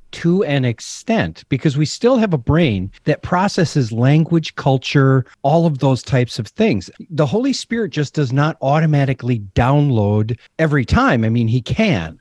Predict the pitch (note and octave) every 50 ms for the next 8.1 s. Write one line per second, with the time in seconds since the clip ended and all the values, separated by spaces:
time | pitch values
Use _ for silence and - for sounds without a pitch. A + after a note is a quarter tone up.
0 | _ - C3 C#3+ D3 - - D#3 D#3 C3 B2+ C3+ D3 C#3 B2 A2 - - F#3+ F#3
1 | C3+ A#2+ - B2+ A#2 B2 B2+ B2 B2 A#2+ A#2+ A#2 A2+ A2 C3+ B2 A2 F2 G#2+ C3+
2 | B2 F2+ E2+ F2 - F#2 F#2 A2+ A#2 A2 - - _ _ _ - A#2+ D3+ D#3 C#3
3 | - _ _ - C3+ C#3 D3+ D3+ D3 D3+ F3 D#3+ D3 B2 - - G#3 A3+ A3 -
4 | E3+ D3 - - - G#3 A#3+ B3 B3+ - - - G#2+ G2+ G#2 G#2+ - _ _ _
5 | - F3+ F#3 E3 D3 D#3+ D#3+ D3+ - - - A#2+ A#2+ C3+ F3+ A#3+ - - - -
6 | - C#3 B2 A#2 A2 G#2 G2+ F#2+ F#2 E2 D#2 D2+ D2 - - - - _ - -
7 | D3 C3+ C3 A2+ B2 B2 G#2+ A2+ - - - A#2+ A2 G#2 G2+ F#2+ F2+ - - G#2
8 | F2 E2